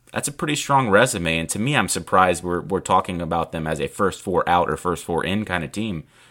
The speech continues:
Um, honestly, they seem a, a ten seed to me, but, um, you know, what do I know? From, from what I'm reading into the tea leaves, I'm, I'm not so sure that fans in Wolfpack Country are gonna be happy.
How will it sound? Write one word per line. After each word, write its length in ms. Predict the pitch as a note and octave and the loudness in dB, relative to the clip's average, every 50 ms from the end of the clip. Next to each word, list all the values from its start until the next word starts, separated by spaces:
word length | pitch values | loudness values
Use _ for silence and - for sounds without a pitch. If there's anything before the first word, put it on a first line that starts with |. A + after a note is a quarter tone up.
| _ _ _ - | _ _ _ -6
Um, 280 | E2+ E2 D#2+ E2 D#2 | -4 -4 -2 -2 -2
honestly, 400 | - F2 A2 B2 A#2 - - F#2 | 0 0 0 0 0 -2 -4 -2
they 160 | D#2+ F2+ F2+ | 0 0 0
seem 380 | F2 - - G#2 G2+ G2 F2+ - - | 0 -2 -2 -2 -2 -4 -4 -4 -4
a, 120 | D#2+ D#2 - | -6 -4 -2
a 100 | D#2 E2 | -4 -4
ten 300 | - - - G2 A2 A2+ | -4 -4 -4 -4 -4 -4
seed 320 | - - D#2+ D2 D2 C#2 | -4 -4 -4 -4 -6 -6
to 100 | - - | -8 -8
me, 240 | D#2 F#2 G2+ G#2 F2 | -6 -4 -4 -4 -4
but, 280 | C#2+ C2 C2+ C2 - _ _ _ _ _ _ _ _ _ _ - | -4 -4 -4 -6 -6 _ _ _ _ _ _ _ _ _ _ -14
um, 460 | - C#2 C#2+ C#2+ C#2 - - - - _ - | -12 -12 -10 -10 -12 -12 -14 -16 -18 _ -10
you 100 | - G2 | -6 -4
know, 100 | F2 D#2 | -2 -2
what 160 | D#2 F2 E2+ | 0 2 2
do 120 | E2 D#2+ D2 | 2 2 0
I 120 | C#2+ C2 | 0 -2
know? 300 | C#2 C#2+ C2+ C2 C2+ - - | -4 -6 -6 -8 -8 -12 -8
From, 180 | - - - | -4 -4 -4
from 220 | - - A#2+ A#2 A#2+ | -2 -2 -4 0 2
what 140 | A#2+ A2+ A2 | 4 4 4
I'm 160 | A2 G2+ F#2+ | 4 2 2
reading 320 | G2 G2 G2 F#2 F#2 F2 | 0 0 0 0 0 -2
into 140 | E2+ E2 D#2 | -4 -4 -6
the 80 | D#2 D2+ | -8 -8
tea 220 | - - F#2+ F2+ | -8 -6 -4 -2
leaves, 240 | E2 D#2+ D2+ C#2+ D2+ | -2 -2 -2 -2 -4
I'm, 160 | D#2 E2 E2 | -4 -4 -4
I'm 160 | - E2+ F2+ | -4 -4 -2
not 180 | F2 F2 E2 - | 0 -2 -2 -2
so 160 | - D#2+ D2+ | -2 -6 -6
sure 240 | D2 - E2 E2 D#2+ | -6 -4 -4 -4 -2
that 260 | D2+ D2 C#2+ C#2 - | -2 0 -2 -2 -4
fans 280 | - - F2 D#2+ D2+ C2+ | -6 -8 -6 -6 -6 -6
in 120 | D2 D2+ | -8 -8
Wolfpack 320 | D2+ C#2+ - - C#2 C2 - | -8 -8 -6 -6 -8 -8 -8
Country 280 | C2+ C2+ B1+ - B1+ | -10 -12 -10 -8 -10
are 40 | B1+ | -10
gonna 200 | C2 C2+ C2 C2+ | -8 -10 -10 -10
be 100 | - B1+ | -10 -10
happy. 380 | - B1+ B1+ B1 - - C2 | -10 -10 -10 -12 -12 -14 -16